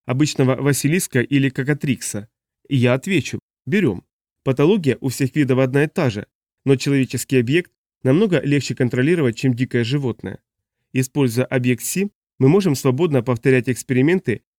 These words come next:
и получать вербальное подтверждение того, что она исполнила наши пожелания. Не думаю, что стоит напоминать вам о том, что исторические случаи использования горганизма, например, в Комитете общественного спасения Д'Антона времен Французской революции,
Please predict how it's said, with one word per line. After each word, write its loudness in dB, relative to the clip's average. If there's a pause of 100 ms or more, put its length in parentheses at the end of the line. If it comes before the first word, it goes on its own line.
(100)
и -2
получать 2
вербальное 2
подтверждение 0
того, -2 (300)
что 0
она 4
исполнила 0
наши 0
пожелания. -4 (760)
Не 2
думаю, 2
что -4
стоит 0
напоминать 0
вам 2
о 0
том, -2 (320)
что -2
исторические 0
случаи -2
использования -2
горганизма, 0 (340)
например, 2
в -20
Комитете 0
общественного -2
спасения 0
Д'Антона 0 (240)
времен 4
Французской -4
революции, -4